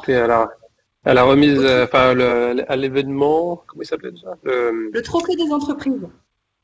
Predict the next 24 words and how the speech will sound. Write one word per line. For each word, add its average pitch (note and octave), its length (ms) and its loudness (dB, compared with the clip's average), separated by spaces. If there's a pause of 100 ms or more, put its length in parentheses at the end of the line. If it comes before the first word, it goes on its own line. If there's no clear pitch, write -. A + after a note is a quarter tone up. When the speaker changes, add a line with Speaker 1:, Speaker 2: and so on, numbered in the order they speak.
(160)
Speaker 1:
Le C3 80 0
trophée F#3 320 2
des E3+ 80 4
entreprises, D3 320 2
exactement. A#2 540 0
J'étais, A2+ 460 -2
j'étais, A2 220 -10
j'ai A#2+ 140 -2
eu A#2 120 -2
l'honneur B2+ 300 2
d'être C3 180 0
invité C#3+ 520 2
en C3+ 80 2
tant C3+ 180 -2
que, A#2+ 200 -2
justement, B2 400 -2
euh, G#2+ 340 -2 (720)
témoin, C#3+ 420 4 (160)
euh, A2 520 -2
grand B2 160 0
témoin, C3+ 380 -2
je - 60 -16
crois, C3+ 220 -6
si - 100 -20